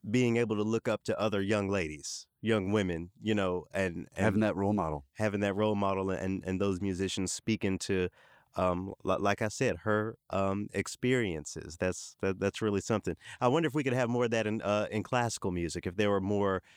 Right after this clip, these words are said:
Speaker 1: uh, women, uh, musicians up the, to the front, or women composers, or black women composers and black women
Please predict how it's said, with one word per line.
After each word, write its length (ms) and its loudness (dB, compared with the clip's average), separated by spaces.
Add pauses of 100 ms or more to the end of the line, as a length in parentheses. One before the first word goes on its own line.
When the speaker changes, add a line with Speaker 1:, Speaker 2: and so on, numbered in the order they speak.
(420)
Speaker 1:
uh, 300 2 (220)
women, 580 2 (200)
uh, 300 2 (180)
musicians 760 0
up 180 -2
the, 80 -2 (220)
to 120 2
the 120 0
front, 280 2
or 60 0
women 260 2
composers, 800 -2
or 60 0
black 400 2
women 380 2
composers 680 -2
and 100 -2
black 300 0
women 320 0